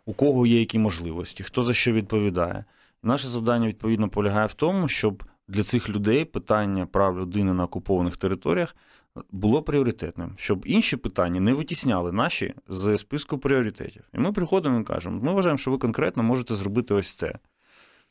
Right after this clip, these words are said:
Ну, і вони нам відп-, дивляться, відповідають: "Ви знаєте, там, ми з цих при-, таких-то причин не можемо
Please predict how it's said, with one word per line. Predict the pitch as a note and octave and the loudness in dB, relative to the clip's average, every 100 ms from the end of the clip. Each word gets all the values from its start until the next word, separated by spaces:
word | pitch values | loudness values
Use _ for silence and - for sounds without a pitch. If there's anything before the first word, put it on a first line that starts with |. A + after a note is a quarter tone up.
| _ _ - | _ _ -2
Ну, | G#2+ | 0
і | F#3+ | 2
вони | C#3 C3+ | 2 2
нам | F#3 B2 | 2 2
відп-, | - - - | 0 -10 0
дивляться, | B2+ D#3 A2+ G2 | 0 2 0 -2
відповідають: | F2+ - G2 F#2+ E2+ - | -4 -2 -2 0 0 0
"Ви | |
знаєте, | F#2 C#3 D#3+ G#2+ | -2 0 -2 -4
там, | F2 | -2
ми | G#2 | 0
з | C#3+ | 0
цих | - C#3+ | -2 -6
при-, | - - | -8 -8
таких-то | - - C3+ B2+ | -8 -6 -4 -4
причин | - A2 - A#2 | -2 -2 2 4
не | G#2+ | 4
можемо | F#2 E2+ E2+ F2 | 2 -2 -4 -8